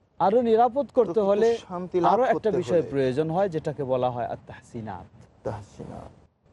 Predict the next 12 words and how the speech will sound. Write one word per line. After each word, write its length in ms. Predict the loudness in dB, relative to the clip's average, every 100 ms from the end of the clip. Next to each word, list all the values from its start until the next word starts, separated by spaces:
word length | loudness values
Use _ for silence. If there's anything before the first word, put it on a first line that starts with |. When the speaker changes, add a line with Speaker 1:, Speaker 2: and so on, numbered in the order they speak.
| _ _
Speaker 1:
তো 80 | -8
জরুরিয়াত 600 | 2 2 4 2 4 2
যেগুলি, 540 | 2 0 2 0 -2 -8 _ _ _ _ -8
এই 80 |
জরুরিয়াতের 600 | 0 2 4 2 2 0
মাঝে 520 | 2 0 2 2 2 0 _ _ _
সেগুলি 340 | -6 -2 2 2
হয়তো 240 | 2 0
আমরা 200 | -2 -2
পর্যায়ক্রমে 680 | 0 -2 0 -2 -2 -2 -2
আলোচনায় 440 | -2 -4 -4 -2
আসব, 540 | -2 -4 -4 2 2